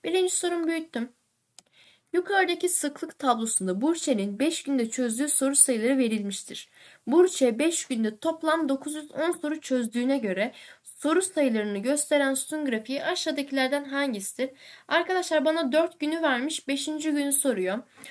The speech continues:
Bu dört günü toplamak istiyorum ben burada. Geliyorum, toplayalım arkadaşlar. Pazartesi yine yüz yetmiş beş, Salı günü iki yüz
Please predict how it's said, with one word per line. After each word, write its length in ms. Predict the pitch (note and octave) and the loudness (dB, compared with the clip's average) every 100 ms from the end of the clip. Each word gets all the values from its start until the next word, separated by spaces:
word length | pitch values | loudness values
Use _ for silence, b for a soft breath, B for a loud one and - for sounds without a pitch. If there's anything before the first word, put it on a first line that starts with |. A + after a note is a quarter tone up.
| - | -12
Bu 120 | D#4 | -4
dört 240 | G#4+ G#4 G4+ | -2 -2 0
günü 160 | E4 | -2
toplamak 520 | F4 D#4+ D4+ D4+ D4 A3+ | 0 0 0 -2 -2 -6
istiyorum 500 | - - F#3+ F#3 F#3 | -6 -2 -2 0 -2
ben 260 | F3+ F3+ | -2 -4
burada. 380 | E3 F#3+ B3+ D#4+ B B B _ | -8 -2 -2 -2 B B B _
Geliyorum, 580 | E4+ F4+ D4+ C4 D4 - _ | 2 4 6 4 2 -6 _
toplayalım 580 | - D#4 D4+ B3+ G#3 F3+ | 0 0 2 0 0 -2
arkadaşlar. 600 | F3 - - G3+ - C4 C4 b b b b - | -6 -8 -10 -10 -6 -6 -8 b b b b 2
Pazartesi 560 | D#4 F4 F4 - - | 4 4 4 0 0
yine 200 | C#4 D4 | 0 0
yüz 340 | D4 C#4 C4+ B3+ | 2 2 2 2
yetmiş 480 | C4+ C4+ B3+ - | 2 0 -6 -4
beş, 360 | B3 C4 C4 - _ - - _ _ | -2 -2 -4 -10 _ -20 -20 _ _
Salı 380 | - - C#4 C#4 | -2 2 4 4
günü 240 | B3+ B3 | 0 -2
iki 340 | A#3 A3+ - C4+ | -4 -6 -4 0
yüz 340 | C4+ C4+ C4+ | 0 0 -2